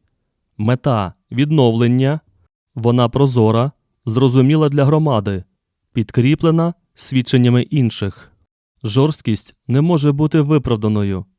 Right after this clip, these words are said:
тоді, коли заснована на емоціях, образі чи контролі, мета покарання або помста, коли вона потайна, непояснена, одностороння, коли ізольована,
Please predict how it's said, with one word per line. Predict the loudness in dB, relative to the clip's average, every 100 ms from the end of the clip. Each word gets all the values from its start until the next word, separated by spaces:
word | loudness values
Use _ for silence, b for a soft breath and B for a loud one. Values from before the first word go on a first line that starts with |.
| _
тоді, | -6 -2 -4
коли | 0 2 2 0 -4 _ _ _ _ _ -10
заснована | -4 -2 -2 0 2 2
на | 2 2
емоціях, | 2 0 -2 -2 -2 -2
образі | -4 0 0 -2
чи | -2 -2
контролі, | -2 -2 -2 -2 -2 -8 -14 _ _ -8
мета | -6 -2 -2 -2 -2 -10 _ _ _
покарання | -4 -2 -2 -2 -2 -2 -2
або | -2 -2 -2
помста, | 0 0 0 -4 -6 -8 -10 _ _ _
коли | -2 2 2
вона | 2 0
потайна, | -2 -2 0 0 0 0 -4 -10 _ _
непояснена, | -2 -2 0 0 0 -2 -4 -4 -2 -2 -4 -10 _ _
одностороння, | -4 -2 -4 -2 -2 0 -2 -4 -8 -14 _ _ _ _ 0
коли | 4 4
ізольована, | 2 0 2 4 2 2 0 -4